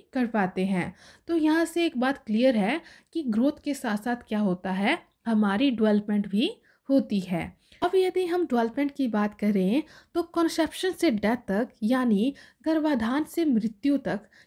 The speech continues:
ह्यूमन बीइंग में जो भी चेंजेस आते हैं, परिवर्तन आते हैं, उसे हम डेवलपमेंट कहते हैं। अब एक तरफ जहाँ पर हम ग्रोथ में हम सिर्फ फिजिकल एस्पेक्ट की बात करते हैं, लेकिन जो आपका डेवलपमेंट है, इसमें हम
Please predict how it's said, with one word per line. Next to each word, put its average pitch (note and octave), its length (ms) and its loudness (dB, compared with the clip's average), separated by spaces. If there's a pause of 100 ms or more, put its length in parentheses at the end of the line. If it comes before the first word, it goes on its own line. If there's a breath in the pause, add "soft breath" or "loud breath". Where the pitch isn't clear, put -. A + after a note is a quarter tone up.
ह्यूमन E4+ 320 2
बीइंग D4+ 380 0
में D4+ 220 2
जो B3+ 200 -2
भी D4+ 160 4
चेंजेस B3 540 -2
आते A3 340 -4
हैं, G3 300 0
परिवर्तन A#3+ 640 -2
आते G3 320 -2
हैं, F#3+ 300 0 (320 soft breath)
उसे D4 320 -2
हम A#3+ 280 2
डेवलपमेंट G#3+ 540 -2 (380 soft breath)
कहते A3+ 360 0
हैं। F#3 240 0 (640 soft breath)
अब G4+ 200 -8 (360 soft breath)
एक F#4 280 -2
तरफ D4+ 380 0
जहाँ A#3+ 300 0
पर A#3 320 0 (460 loud breath)
हम C#4+ 160 0
ग्रोथ E4+ 360 2
में F4 120 0
हम D#4+ 140 0
सिर्फ E4 280 -4
फिजिकल C#4 440 0
एस्पेक्ट A#3 460 -6
की B3 140 -2
बात G#3 260 0
करते F#3+ 380 -4
हैं, G3+ 340 0 (380 loud breath)
लेकिन D4 500 0 (200 soft breath)
जो C#4 160 2
आपका E4 560 0
डेवलपमेंट A#3+ 580 0
है, G#3+ 200 0
इसमें C#4+ 300 -2
हम B3 200 0